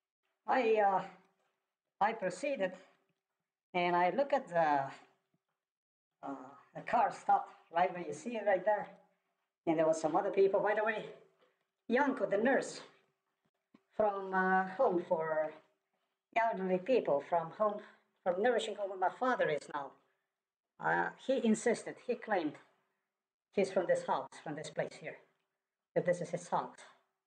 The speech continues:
So that raised suspicion even more, you know. I thought this li-, uh, license plate Libera, and I said to myself,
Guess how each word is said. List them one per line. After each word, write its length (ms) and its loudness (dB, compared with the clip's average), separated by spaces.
So 280 0
that 180 2
raised 200 2
suspicion 500 0
even 240 2
more, 240 0
you 100 -10
know. 180 -2
I 100 4
thought 220 2
this 300 0
li-, 260 2
uh, 280 4
license 400 -2
plate 320 0
Libera, 440 2
and 320 2
I 140 -4
said 140 -8
to 80 -2
myself, 440 0